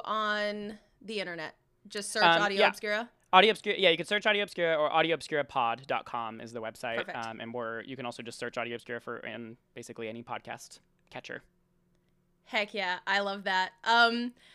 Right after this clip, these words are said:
Speaker 1: all right, so when I had proposed this to you, I talked a little bit about it can be, like, a single insult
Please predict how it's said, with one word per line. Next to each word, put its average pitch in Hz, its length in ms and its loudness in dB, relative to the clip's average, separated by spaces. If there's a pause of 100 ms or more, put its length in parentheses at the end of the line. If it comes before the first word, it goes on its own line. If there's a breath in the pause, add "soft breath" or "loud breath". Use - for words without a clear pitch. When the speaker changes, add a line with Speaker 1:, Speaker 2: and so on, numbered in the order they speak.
(180 loud breath)
Speaker 1:
all 240 120 6
right, 196 340 4
so 269 560 2
when 277 260 2
I 302 120 6
had 359 180 -2
proposed 277 340 0
this 233 180 -4
to 254 100 -8
you, 208 480 -2
I 214 80 2
talked 226 240 -2
a 233 40 -6
little 214 200 -2
bit 196 200 -2
about 180 560 0
it 240 160 2
can 247 140 -4
be, 202 220 -6
like, 165 260 -6
a 202 60 -8
single 311 440 0
insult 269 600 -6